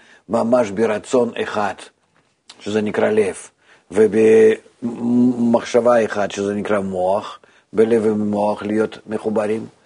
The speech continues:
רוצים לבנות ב-, ב-, ב-, בקשר בינינו, אנחנו איזשהו דמות האדם. מה זה דמות האדם? רצון ומחשבה. זה האדם.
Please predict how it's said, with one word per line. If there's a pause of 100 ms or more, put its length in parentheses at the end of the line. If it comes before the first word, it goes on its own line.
(340)
רוצים
לבנות (520)
ב-, (640)
ב-,
ב-,
בקשר
בינינו,
אנחנו (580)
איזשהו
דמות
האדם. (760)
מה
זה
דמות
האדם? (320)
רצון (280)
ומחשבה. (380)
זה
האדם.